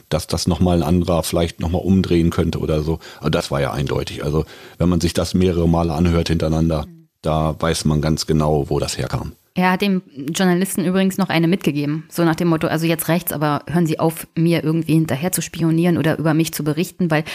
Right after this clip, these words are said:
Speaker 2: meine arme Familie leidet darunter.
Speaker 1: Das hat er schon immer gemacht, das habe ich ja vorhin schon gesagt.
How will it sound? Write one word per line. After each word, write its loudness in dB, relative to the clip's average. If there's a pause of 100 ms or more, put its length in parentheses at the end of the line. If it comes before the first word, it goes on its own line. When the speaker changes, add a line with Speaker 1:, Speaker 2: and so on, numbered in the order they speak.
(160)
Speaker 2:
meine 2
arme 4
Familie 4
leidet 0
darunter. -4 (600)
Speaker 1:
Das -2
hat -2
er 2
schon 0
immer 2
gemacht, -4
das -2
habe 0
ich -4
ja -2
vorhin 0
schon -6
gesagt. -10